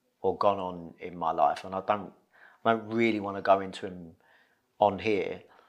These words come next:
but it's being able to just be okay with kind of what's gone on and not let it kind of eat away at you. As I said, you, we can have, there's certain things that have gone on which were out of my hands and that were,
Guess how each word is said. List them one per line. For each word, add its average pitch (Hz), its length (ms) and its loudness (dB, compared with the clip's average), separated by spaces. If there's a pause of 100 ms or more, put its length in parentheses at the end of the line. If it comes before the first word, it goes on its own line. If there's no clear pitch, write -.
(320)
but 113 340 10 (160)
it's - 140 -2
being 147 240 4
able 127 200 6
to 120 100 -4
just - 240 -6 (260)
be 117 160 8
okay 110 480 6
with 98 220 -8
kind 101 240 -2
of 95 60 -10
what's 101 200 0
gone 101 180 -4
on 104 200 -2
and 92 160 -8
not 101 200 4
let 95 160 -2
it - 380 -8
kind 98 220 -4
of 92 120 -10 (120)
eat 104 180 -4
away 92 320 0
at - 80 -8
you. 80 140 -10 (240)
As 95 100 -6
I 92 60 -6
said, 98 260 -4
you, 98 220 -6
we 107 100 -8
can 107 160 -8
have, 104 300 2 (960)
there's 98 160 0
certain 113 260 10
things 107 240 -6
that 107 80 2
have 95 140 -2
gone 107 200 4
on 98 140 -4
which 95 240 -6
were 98 100 2
out 98 180 10
of - 40 0
my 92 160 0
hands 95 380 -6
and 90 160 -10
that 98 120 -6
were, 92 300 -8